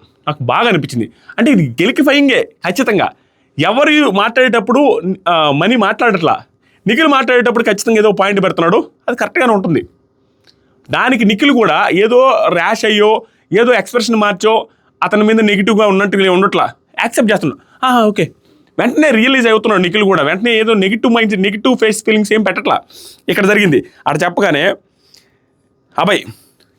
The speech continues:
గట్టిగా ప్లీజ్, ప్లీజ్, ఏం పిల్ల బచ్చాల్లాగా అరుస్తున్నారు, ఏమనుకుంటున్నారు, పిల్ల బచ్చాలా మనమేమన్నా,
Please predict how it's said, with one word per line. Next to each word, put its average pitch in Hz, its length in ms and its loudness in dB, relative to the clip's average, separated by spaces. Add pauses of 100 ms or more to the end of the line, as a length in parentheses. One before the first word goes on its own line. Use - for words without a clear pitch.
(120)
గట్టిగా 180 420 -2
ప్లీజ్, 196 500 0
ప్లీజ్, 214 280 2
ఏం 202 120 2
పిల్ల 180 160 0
బచ్చాల్లాగా 196 440 0
అరుస్తున్నారు, 170 360 0
ఏమనుకుంటున్నారు, 175 520 0
పిల్ల 175 200 0
బచ్చాలా 214 340 0
మనమేమన్నా, 196 440 0